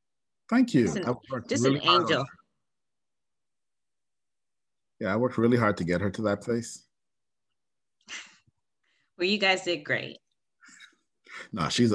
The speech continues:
Speaker 1: she, she, she is awesome. Um,
Speaker 2: My
Speaker 1: yeah.
Speaker 2: husband is to the point, he's like, "Just call Mila and talk to her about it." <laughs>
Speaker 1: Now that's funny.
Speaker 2: <laughs>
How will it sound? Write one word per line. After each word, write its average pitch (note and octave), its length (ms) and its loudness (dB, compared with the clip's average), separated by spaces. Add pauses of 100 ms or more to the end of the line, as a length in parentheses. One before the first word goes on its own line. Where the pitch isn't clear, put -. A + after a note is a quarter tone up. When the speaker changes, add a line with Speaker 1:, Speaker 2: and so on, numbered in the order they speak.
Speaker 1:
she, G#2 300 0 (200)
she, G2 220 -2 (120)
she G2 100 -14
is F#2 200 -2
awesome. E2+ 420 -4 (520)
Um, D#2+ 420 -6 (2000)
Speaker 2:
My F3+ 100 2
Speaker 1:
yeah. G#3 60 4
Speaker 2:
husband A3 300 2
is G3+ 60 -4
to G#3 100 -4
the F3 120 -2
point, G3 200 -2
he's A#3+ 100 -2
like, A3 160 2
"Just A3 140 -6
call D4+ 180 2
Mila C#4 320 0
and G3+ 120 -4
talk A#3 200 -6
to G3+ 80 -10
her G#3 160 -4
about G#3+ 260 -6 (800)
it." F3+ 320 -4
<laughs> - 60 -20 (760)
Speaker 1:
Now F#2+ 120 2
that's F2 320 0
funny. A1+ 240 -6 (360)
Speaker 2:
<laughs> C4+ 1300 2